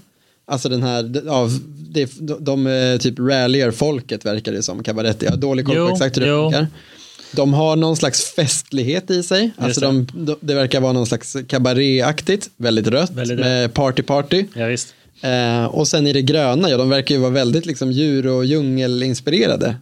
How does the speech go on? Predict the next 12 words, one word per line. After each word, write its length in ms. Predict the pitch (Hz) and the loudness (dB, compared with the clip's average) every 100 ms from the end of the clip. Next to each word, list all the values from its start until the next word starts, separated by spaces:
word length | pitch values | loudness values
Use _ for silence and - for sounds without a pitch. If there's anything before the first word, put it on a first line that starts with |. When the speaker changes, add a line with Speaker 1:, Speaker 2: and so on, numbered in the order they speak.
| - | -4
Speaker 1:
Alltså 600 | 139 135 127 127 123 120 - - - - - - | -2 0 0 0 -2 -4 -10 -18 -16 -16 -10 -4
fångar 280 | 143 139 | 0 2
upp 220 | 165 - 160 | 2 0 -2
mycket 200 | 135 135 | -2 -2
av 100 | 120 | 0
det 60 | |
här 220 | 117 120 143 156 | 2 2 0 -2
skogs-, 500 | - 156 - - - | -4 -6 -4 -6 -4
skogen 300 | - 151 131 | -4 -2 -2
och 60 | 120 | -2
det 60 | 113 | -2
naturliga. 440 | 110 135 113 | -2 -2 -2